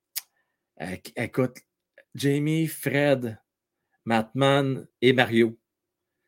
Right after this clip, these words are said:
Ça, ceux que c'était pas là, ce show-là, c'était, écoute, c'était épique, là. J'ai fait un break. Hey, attendez une minute. Moi, je suis fier d'une affaire, là.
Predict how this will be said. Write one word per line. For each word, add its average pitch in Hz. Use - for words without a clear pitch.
Ça, -
ceux 233
que 226
c'était 147
pas 147
là, 185
ce 165
show-là, 143
c'était, 120
écoute, -
c'était 123
épique, 160
là. 127
J'ai -
fait 226
un 196
break. 180
Hey, 170
attendez 254
une 196
minute. 170
Moi, 240
je -
suis -
fier 208
d'une 180
affaire, 165
là. 156